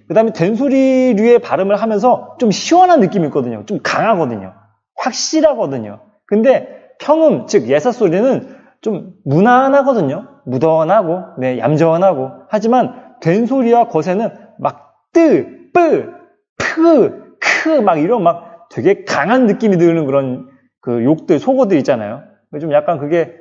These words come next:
좀 시원한 느낌이 들기 때문에 좀 그런 게 많이 활용되는 측면이 좀 없지 않아 있습니다. 네. 뭐, 이렇게 되어 있고, 그래서 뭐, 자음은 이렇게 나뉜다. 이거, 네.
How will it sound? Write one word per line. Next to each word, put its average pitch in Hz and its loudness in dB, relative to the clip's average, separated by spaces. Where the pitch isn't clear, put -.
좀 160 -8
시원한 294 2
느낌이 202 0
들기 160 2
때문에 160 -2
좀 170 -6
그런 180 -2
게 175 -2
많이 120 -2
활용되는 175 -2
측면이 226 -4
좀 185 0
없지 131 -2
않아 185 2
있습니다. 104 -12
네. 104 -10
뭐, 214 4
이렇게 190 -2
되어 170 2
있고, 170 0
그래서 170 0
뭐, 160 4
자음은 151 0
이렇게 135 0
나뉜다. 147 0
이거, 135 -4
네. 104 -12